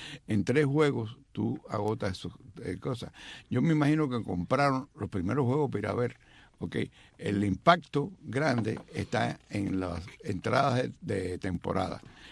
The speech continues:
ok, que tú sabes que tiene cosas. Porque estos individuos compran un, una vez, dos veces, ven a Harper y ya se van. O sea, hasta ahora eso puede ser. Pero son cien mil. No, pero no son cien mil, que va, son cien mil que va a un juego nada más. Entonces, esos cien mil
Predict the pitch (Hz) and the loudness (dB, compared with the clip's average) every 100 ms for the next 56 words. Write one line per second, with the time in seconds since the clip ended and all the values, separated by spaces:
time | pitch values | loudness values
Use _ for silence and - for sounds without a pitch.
0 | - - 95 113 113 85 90 113 107 98 | -14 -8 -2 -2 -2 -4 0 0 0 -2
1 | 101 107 98 92 87 - - - - - | -2 -2 -2 -2 -6 -10 -12 -16 -12 -4
2 | 110 147 160 165 156 180 165 143 127 147 | 2 4 4 4 6 4 2 0 0 2
3 | 143 143 131 135 139 139 160 160 - 120 | 2 2 2 4 4 6 4 0 -4 -2
4 | 113 147 165 302 359 _ - _ _ - | 2 2 2 -2 -8 _ -20 _ _ 0
5 | 127 143 139 165 180 - 311 - 101 117 | 2 4 4 4 2 -4 -8 -6 -4 0
6 | 117 107 190 339 277 _ _ _ 104 92 | 0 2 0 0 -4 _ _ _ -10 -6
7 | 123 110 - 90 104 123 180 196 - - | -6 -6 -6 -4 0 2 2 0 -6 -20
8 | - - 110 160 160 - 127 120 139 101 | -20 -4 -2 2 0 2 2 4 4 4
9 | 131 180 196 175 160 151 175 190 120 - | 4 6 6 4 4 4 6 4 2 -6
10 | - - - 143 135 98 98 101 160 147 | -20 -20 -8 -4 0 0 0 0 -2 0
11 | 156 143 160 185 151 143 127 - 117 120 | 2 2 2 0 0 0 0 0 0 2
12 | 160 151 170 208 160 139 143 120 143 120 | 2 2 2 2 2 4 4 4 2 0
13 | 110 113 175 302 - - - _ - - | -2 -2 -2 -4 -12 -20 -20 _ -10 -6
14 | 101 139 123 123 131 123 139 143 175 196 | -2 -2 0 -2 0 2 4 4 2 -2